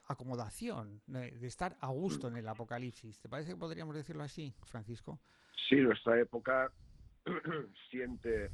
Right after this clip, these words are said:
Speaker 2: una atracción fatal hacia lo catastrófico.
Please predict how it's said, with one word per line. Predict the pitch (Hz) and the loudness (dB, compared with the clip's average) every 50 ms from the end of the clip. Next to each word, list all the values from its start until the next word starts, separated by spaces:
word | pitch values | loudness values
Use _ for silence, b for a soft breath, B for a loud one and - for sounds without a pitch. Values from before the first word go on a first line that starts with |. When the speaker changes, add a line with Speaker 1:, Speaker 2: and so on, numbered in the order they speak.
| 95 | -6
Speaker 2:
una | 110 113 113 110 107 107 104 98 98 95 92 90 90 85 - - - - - | -6 -6 -4 -2 -2 -2 0 0 -2 -2 -4 -4 -6 -8 -12 -18 -20 -10 -8
atracción | 107 104 - 107 104 101 - - - 113 123 123 120 113 107 | -8 -6 -4 -4 -4 -4 -6 -6 -8 -4 -4 -4 -4 -4 -4
fatal | - 107 98 - 120 120 113 92 80 78 - - | -4 -4 -2 0 2 2 2 0 -2 -8 -10 -8
hacia | 92 95 - - 101 101 95 | -8 -8 -8 -8 -6 -6 -4
lo | 92 92 95 95 95 90 - | -2 -2 -2 -2 -2 -4 -6
catastrófico. | - 92 - 92 87 - - - 117 123 - - 101 - - 80 78 78 | -10 -10 -8 -8 -10 -10 -8 -6 -6 -6 -6 -8 -10 -8 -8 -10 -10 -12